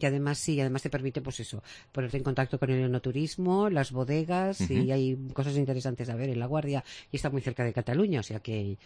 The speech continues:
Speaker 2: Ah.
Speaker 1: eh, ya estás, eh, tardando en ir,
Speaker 2: Pues sí, sí, sí. Este
Speaker 1: ¿no?
Speaker 2: fin de semana cojo el coche y voy para allá.
Speaker 1: Eso. Pueblos, Asociación de los Pueblos Más Bonitos de España.
Speaker 2: Así es.
Speaker 1: Mirar la web y ahí y decidir a qué pueblo de estos nos interesa.
Speaker 2: Sí, además en la web está dividido por comunidades autónomas, por si queremos ir de manera sistemática a conocerlos todos,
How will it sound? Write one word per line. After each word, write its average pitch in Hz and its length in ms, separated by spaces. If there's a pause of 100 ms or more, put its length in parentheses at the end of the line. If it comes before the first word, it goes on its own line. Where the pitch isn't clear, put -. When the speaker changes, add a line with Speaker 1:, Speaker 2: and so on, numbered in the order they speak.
(280)
Speaker 2:
Ah. 80 220
Speaker 1:
eh, - 260
ya 110 100
estás, 123 380
eh, 117 320
tardando 107 340
en 110 120
ir, 180 100
Speaker 2:
Pues 82 140
sí, 120 120
sí, 104 140
sí. - 140
Este - 280
Speaker 1:
¿no? - 60
Speaker 2:
fin - 80
de 92 80
semana 101 240
cojo 95 220
el 87 80
coche - 260
y 117 40
voy 92 100
para 85 160
allá. 73 200 (200)
Speaker 1:
Eso. - 180 (240)
Pueblos, 208 580
Asociación 156 440
de 196 60
los 165 200
Pueblos 202 440
Más 160 220
Bonitos 151 400
de 139 80
España. 107 540
Speaker 2:
Así 85 240
es. 69 260
Speaker 1:
Mirar 139 400
la 143 100
web 208 460
y 175 160
ahí 165 440
y 151 160
decidir 147 600
a 151 100
qué 151 180
pueblo 139 540
de 139 100
estos 156 440
nos 131 160
interesa. 127 480
Speaker 2:
Sí, 123 80
además 87 400
en 110 80
la 95 100
web 92 300
está 87 480
dividido 80 400
por 78 320
comunidades 85 640
autónomas, 113 680
por - 160
si 82 120
queremos 78 340
ir 82 140
de 82 140
manera 82 240
sistemática 87 680
a - 20
conocerlos 85 520
todos, 117 440